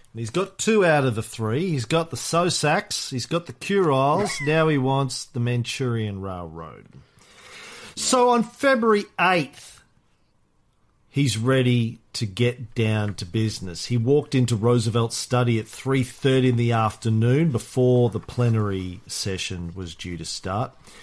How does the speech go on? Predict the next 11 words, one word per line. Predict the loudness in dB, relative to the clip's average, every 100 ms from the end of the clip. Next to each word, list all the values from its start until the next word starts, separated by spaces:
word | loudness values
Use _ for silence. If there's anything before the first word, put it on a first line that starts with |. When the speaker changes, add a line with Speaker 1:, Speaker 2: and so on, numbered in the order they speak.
| -20 -20 -20 -20 -20 -20 -20 _
Speaker 1:
Uh, | -6 -2 0 0 -2 -4 -10 _ _ _ _ _ -14
Steady, | -8 -8 0 2 2 0 -4 -14 -8
old | -2 0 0 -2
Steady, | -6 -4 0 0 0 -4 -12 _ _ _ -8
uh, | -4 -2 -2 -2
<laughs> |
Riley, | 0 2 4 4 2 -2 -8 -8
old | -2 -2 0
Riley | 2 2 2 0
Stettinius | -2 -6 -2 -2 -2 0 2 2 -2 -6 -8 -8 -12 -20 _ -20 -16 -8
was | -4 -4 -4 -6 -8 -12